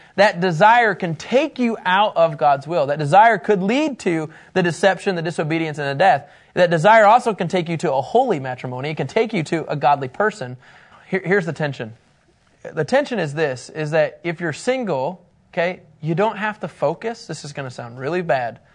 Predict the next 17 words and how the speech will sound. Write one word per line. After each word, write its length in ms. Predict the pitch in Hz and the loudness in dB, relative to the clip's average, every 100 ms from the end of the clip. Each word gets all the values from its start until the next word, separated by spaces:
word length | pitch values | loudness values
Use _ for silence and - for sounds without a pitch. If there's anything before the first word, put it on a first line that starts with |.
| _ _ _ - | _ _ _ -4
on 140 | 143 | -2
a 60 | 131 | 0
wife 200 | 127 127 | -2 -2
and 140 | 127 | -6
kids. 340 | 117 117 - - _ _ - _ _ _ _ _ _ | -10 -14 -16 -20 _ _ -20 _ _ _ _ _ _
If 100 | - | -10
you're 100 | 139 | -4
doing 280 | 147 190 185 | 0 0 0
ministry, 500 | 165 214 208 233 240 | 0 -2 -4 -4 -4
you 200 | 156 156 | -4 -2
don't 200 | 156 190 | 0 0
have 180 | 202 196 | 0 -2
to 60 | |
be 80 | 175 | -4
consumed 640 | 165 160 135 180 175 180 | -6 -8 -6 -4 -4 -4
with, 200 | 160 139 | -4 -4
like, 280 | 139 127 - | -2 -4 -6